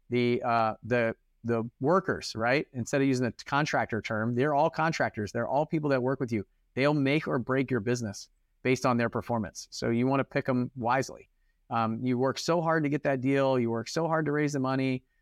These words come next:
You work so hard, and then it can all fall apart. The operational side of your business is so, so important. Um, Crystal,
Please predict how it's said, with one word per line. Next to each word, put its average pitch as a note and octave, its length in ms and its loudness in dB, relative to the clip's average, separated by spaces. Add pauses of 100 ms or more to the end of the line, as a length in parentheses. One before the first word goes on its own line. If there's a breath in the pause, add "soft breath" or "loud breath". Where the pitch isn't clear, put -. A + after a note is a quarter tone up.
(160)
You B2 140 2
work B2 180 0
so D#3 240 -2
hard, D3 400 2
and B2 160 0
then B2 340 0 (180)
it A#2+ 120 -4
can B2+ 80 0
all C3 160 2
fall B2 220 -2
apart. A#2+ 340 0
The - 80 -6
operational B2+ 480 0
side B2 140 -2
of A#2 80 0
your A2 100 0
business G#2+ 380 -4
is G#2+ 80 -8
so, A2+ 320 -4
so G#2 280 -4
important. G2+ 380 -8 (640)
Um, B2+ 360 2 (200)
Crystal, D#3 440 0